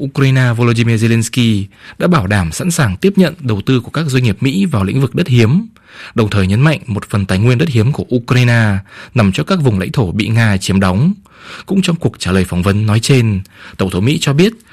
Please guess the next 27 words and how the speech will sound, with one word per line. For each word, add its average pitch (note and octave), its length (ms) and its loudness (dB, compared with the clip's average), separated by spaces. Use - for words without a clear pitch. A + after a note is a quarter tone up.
đặc F#2 160 -6
phái G2 140 -2
viên A#2+ 140 2
phụ A#2+ 180 -6
trách G3 160 0
soạn - 200 -6
thảo F#2+ 180 -2
một E2 160 -4
kế A2 100 -2
hoạch C3+ 180 2
chấm G#2 180 -2
dứt F#3 160 2
chiến G2 140 -4
tranh A#2 320 2
Ukraine A2+ 520 2
Keith E3+ 240 -2
Kellogg B2+ 280 2
sẽ A#2+ 160 -4
đến A2+ 240 2
Kiev D#3 280 0
ngày F#2+ 120 0
hai G2+ 160 -2
mươi A2+ 160 2
tháng F2+ 120 -4
hai G#2 240 2
tới F#2 140 0
đây. G2+ 360 2